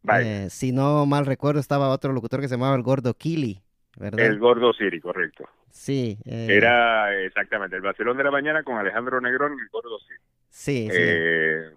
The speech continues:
Speaker 1: <laughs> eh, por la,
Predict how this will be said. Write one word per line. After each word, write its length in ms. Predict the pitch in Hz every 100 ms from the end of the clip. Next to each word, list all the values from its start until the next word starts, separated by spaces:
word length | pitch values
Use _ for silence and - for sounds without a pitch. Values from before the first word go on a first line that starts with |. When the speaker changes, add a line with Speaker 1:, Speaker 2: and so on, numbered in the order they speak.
| -
Speaker 1:
<laughs> 1400 | 123 - 196 - 156 156 - 143 - 139 - - 127 - - - - - - - -
eh, 240 | 92 87 82 _ _ _
por 160 | 98 92
la, 300 | 87 87